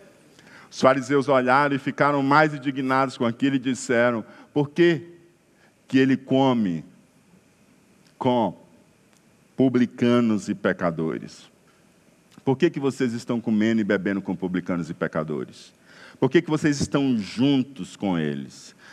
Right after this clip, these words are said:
Não sabe que a gente tem que se separar desse tipo de gente? E não andar junto com eles?" Aí, Jesus,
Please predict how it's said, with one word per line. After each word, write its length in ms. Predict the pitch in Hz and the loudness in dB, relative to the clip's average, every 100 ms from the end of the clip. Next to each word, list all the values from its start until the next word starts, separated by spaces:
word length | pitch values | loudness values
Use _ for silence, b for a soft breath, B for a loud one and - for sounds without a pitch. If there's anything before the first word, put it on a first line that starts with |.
| B | B
Não 140 | 117 127 | -2 -2
sabe 380 | - 147 151 | 2 2 2
que 100 | 147 | -2
a 40 | 131 | -2
gente 220 | 139 135 | -2 -4
tem 140 | 135 | -4
que 80 | 123 | -4
se 100 | - | -6
separar 500 | - 127 110 107 131 | -2 0 2 2 2
desse 260 | 127 113 - | 2 -2 -4
tipo 260 | 110 - | -6 -6
de 120 | 92 90 | -6 -4
gente? 600 | 110 139 220 - - - _ _ _ _ _ _ _ _ _ _ _ _ _ _ - | -4 -2 -4 -8 -18 -20 _ _ _ _ _ _ _ _ _ _ _ _ _ _ -2
E 100 | 120 | 2
não 240 | 127 147 143 | 4 4 4
andar 280 | 120 123 | 4 2
junto 360 | 104 110 131 - | 0 -2 -4 -4
com 180 | 104 101 | -4 0
eles?" 560 | 131 156 156 - - _ _ _ _ _ _ _ _ _ _ _ _ _ _ _ _ _ _ _ _ _ _ - | 0 0 -6 -16 -20 _ _ _ _ _ _ _ _ _ _ _ _ _ _ _ _ _ _ _ _ _ _ -8
Aí, 460 | - 110 113 120 - - | 0 2 2 0 -4 -12
Jesus, 1040 | 92 104 117 87 104 110 90 78 - - | -4 0 0 0 -2 0 0 -4 -12 -20